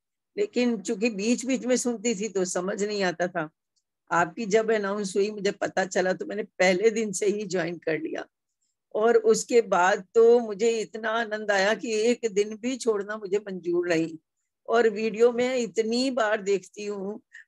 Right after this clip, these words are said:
पूरा दिन मेरा इसी में ही बीतता है। मेरे husband कहते हैं, "तू तो बात ही नहीं करती है क्योंकि मेरे पास time ही नहीं है बात करने का।" मैं इतनी busy रहती हूँ, आप believe करोगे, रात भर की मैं जागी हूँ।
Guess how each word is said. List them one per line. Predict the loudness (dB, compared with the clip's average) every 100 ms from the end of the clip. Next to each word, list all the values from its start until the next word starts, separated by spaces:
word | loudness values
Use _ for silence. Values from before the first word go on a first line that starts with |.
| -4
पूरा | 2 4 4
दिन | 4 2 2
मेरा | 2 2 0
इसी | -2 -4 -4 -2
में | -2
ही | -2
बीतता | -4 -8 -4 -4
है। | -4 _ _ -2
मेरे | 2
husband | 2 0 -2 0
कहते | 2 0
हैं, | -4
"तू | -2
तो | -2
बात | 0 2 2 -2
ही | -4
नहीं | -6 -2
करती | -2 -2
है | -4
क्योंकि | -2 -2 -2
मेरे | -4 -2
पास | -2 -2
time | -2 -2 -2
ही | -4
नहीं | -2
है | -2
बात | -2 -2 -4
करने | -8 -8 -10
का।" | -8 -8 -8 _ _ _ _ 0
मैं | 2 2
इतनी | 0 -2 -6 -6
busy | -6 -8 -4
रहती | 0 0 0 -6
हूँ, | -6 -8 _ _ _ -4
आप | -2
believe | -2 -2 -2 0
करोगे, | 4 4 6 6
रात | 6 4 2
भर | 2 -2
की | -4 -2
मैं | -2 0
जागी | 0 0 -4
हूँ। | -6 -6